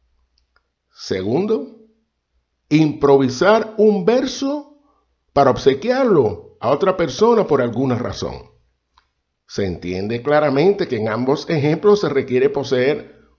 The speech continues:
un determinado nivel de creatividad. Pero en el primero sería suficiente con utilizar cualquier recipiente que sea resistente al agua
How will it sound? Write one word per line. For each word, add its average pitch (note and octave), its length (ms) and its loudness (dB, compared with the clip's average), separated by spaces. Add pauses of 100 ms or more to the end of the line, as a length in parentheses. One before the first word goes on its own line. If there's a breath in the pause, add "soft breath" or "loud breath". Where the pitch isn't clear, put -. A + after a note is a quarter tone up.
un C3+ 240 -2
determinado C#3+ 840 2
nivel C3+ 320 0
de C3+ 100 0
creatividad. E2+ 760 -10 (1120)
Pero A#3 180 4
en A#3+ 100 4
el B3 120 4
primero A#3 480 2
sería G#3+ 360 2
suficiente F#3+ 760 0
con E3 180 0
utilizar C3 600 -2
cualquier B2+ 420 -4
recipiente B2+ 720 -4
que G#2+ 100 -8
sea A2 220 -8
resistente C#3 560 -6
al G3 120 2
agua A3 360 2